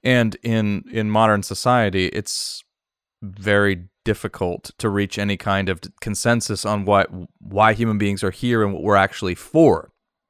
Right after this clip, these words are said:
So, once again, if, if you have an absence of any kind of purpose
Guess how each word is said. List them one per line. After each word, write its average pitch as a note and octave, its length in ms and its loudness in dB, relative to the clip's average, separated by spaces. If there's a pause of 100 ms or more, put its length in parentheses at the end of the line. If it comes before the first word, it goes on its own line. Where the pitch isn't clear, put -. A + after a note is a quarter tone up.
(1080)
So, B2+ 540 4 (1000)
once A2 380 0
again, B2+ 400 2
if, - 460 -2 (380)
if - 480 -2
you B2+ 300 0
have A#2+ 640 0
an A2+ 140 -6 (100)
absence A2+ 600 0
of G2 80 -2
any A2 200 0
kind G#2 360 -2
of - 160 -8
purpose - 760 -2